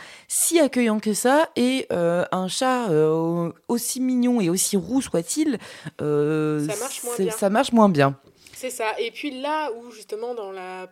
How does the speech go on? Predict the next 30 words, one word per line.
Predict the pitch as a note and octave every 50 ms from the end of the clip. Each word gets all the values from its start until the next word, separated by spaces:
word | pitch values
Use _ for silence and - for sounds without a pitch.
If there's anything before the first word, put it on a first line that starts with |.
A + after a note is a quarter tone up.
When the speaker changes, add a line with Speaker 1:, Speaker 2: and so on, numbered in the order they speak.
| _ -
Speaker 2:
dans | F#3 F3
la | F3 F3
première | E3+ _ - - G3 G3 G#3 A3+ A3+
partie | A3 G3+ F#3 - - G3
de | G3
la | G3 F#3+
ville, | F#3+ G#3+ A#3 A3 - _ _ - - - - _ -
les | G#3 A3
gens | G#3+ B3+ C4+
considéraient | B3+ B3+ G#3 A#3 G#3 G#3 G#3 G#3+ A3+ A3
Momo | G#3+ A3+ A#3 A3+ A#3+ A#3+ B3+ B3
comme | - G#3+ G3 F#3+
un | F#3+ F#3+ F#3+
doux | F#3+ F#3 F3+ G3 G3+ G3 -
illuminé, | A#3 G#3 G3 G3 F#3+ G3 G#3 G#3 A3+ C#4 F#4+ G4
tu | - -
vois, | F#3+ F#3 G3 G#3+
les | A#3+ G3+ F3+
Speaker 1:
Mm. | G#3+
Speaker 2:
extérioristes. | A#3+ G#3+ G3 F3+ F#3 F#3 F#3 F#3+ C4+ D#4 - - F#3+ - - - - - -
Ici, | A#3+ - - F#4
c'est | - F4 D#4
pas | - D4+ D4
du | C#4+ D4
tout | - - D4
comme | - D4+ D#4 D4 -
Speaker 1:
Ah | -
Speaker 2:
ça. | C4 C#4
Speaker 1:
non, | C#4+
non, | A#3+